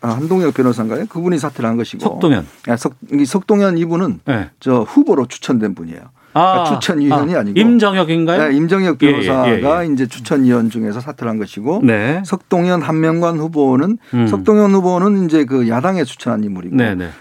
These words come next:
Speaker 1: 한명관 후보는 변협에서 추천한
Speaker 2: 그러니까
Speaker 1: 인물.
Speaker 2: 공수처장 후보.
Speaker 1: 그렇죠. 공수처장
Speaker 2: 네.
Speaker 1: 후보로 이제 되신
Speaker 2: 예.
Speaker 1: 분들인데 이제 이분들이 사퇴하신 거고.
Speaker 2: 음.
Speaker 1: 그래서 이제 이게 지금 이, 어, 이십팔 일로 연기가 됐는데요.
Speaker 2: 네.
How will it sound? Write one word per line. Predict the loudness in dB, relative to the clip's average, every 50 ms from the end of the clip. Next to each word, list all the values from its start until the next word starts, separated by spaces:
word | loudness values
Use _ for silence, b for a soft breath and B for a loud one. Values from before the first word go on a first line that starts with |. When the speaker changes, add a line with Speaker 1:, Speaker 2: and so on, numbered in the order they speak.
| _ _
Speaker 1:
한명관 | -2 0 0 0 2 2 0 0 0
후보는 | 0 0 0 0 0 0
변협에서 | 0 0 2 2 2 2 0 0
추천한 | -4 -8 -12 -10 -10 -8 -8 -4
Speaker 2:
그러니까 | -2 -4 -2 0
Speaker 1:
인물. | 0 2
Speaker 2:
공수처장 | 2 2 2 0 0 0 2 2 2 0 0
후보. | -2 -2 -2 0 2 2 2 4
Speaker 1:
그렇죠. | 2 2 0 -2 -6 -10 -6
공수처장 | -2 0 0 0 0 -2 -2 -2 -2 0
Speaker 2:
네. | 0
Speaker 1:
후보로 | 0 2 2 2 2 2
이제 | 2 2 2 0 -2 -4 -4
되신 | -4 -2 0 2 2 2
Speaker 2:
예. | 2
Speaker 1:
분들인데 | 2 2 2 2 2 4 4 4 4 4
이제 | 4 4 2
이분들이 | 2 4 2 0 0 0 -4
사퇴하신 | -6 -10 -10 -10 -10 -10 -10 -10 -10
거고. | -10 -10 -12 -6 -2 0
Speaker 2:
음. | 2 2 2 0 -2 -6 -12 -12 _
Speaker 1:
그래서 | -2 0 2 2 2
이제 | 2 2 2 2
이게 | 2 2 2
지금 | 0 0 0 0 0 0 0 0 0
이, | 0 0 2
어, | 2 2 2 2 0 0 -2 -4
이십팔 | -8 -10 -10 -10 -10 -8 -6 -4 -2
일로 | 0 0 2 2 2
연기가 | 0 0 0 0 0 -2 -2
됐는데요. | -2 -4 -4 -4 -6 -8 -8 -2 0
Speaker 2:
네. | 0 0 0